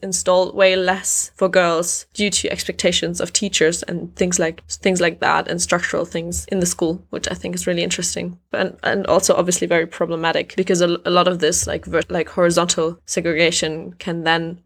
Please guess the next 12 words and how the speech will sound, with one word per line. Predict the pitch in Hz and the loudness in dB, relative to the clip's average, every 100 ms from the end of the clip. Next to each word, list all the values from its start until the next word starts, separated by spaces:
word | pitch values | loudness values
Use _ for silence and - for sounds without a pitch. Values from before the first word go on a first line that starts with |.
| - | -2
as | 190 175 | 0 2
you | |
said, | - 175 165 - - | 2 2 2 -6 -8
lead | 185 180 180 | -4 -2 2
to, | - 185 175 170 - | 0 2 -2 -2 0
um, | 165 165 170 | 0 0 0
vertical | 220 269 - 170 | 2 2 2 -4
segregation, | 170 160 165 165 165 - 180 175 | -2 -4 -2 0 0 0 -2 -4
because | 180 - 180 175 165 - - 208 | -4 0 0 0 -4 -8 -10 0
women | 202 196 190 - | 4 4 4 0
are | 175 180 180 180 - | 0 2 2 2 -2
in | 196 180 175 175 180 | 0 0 0 -2 -4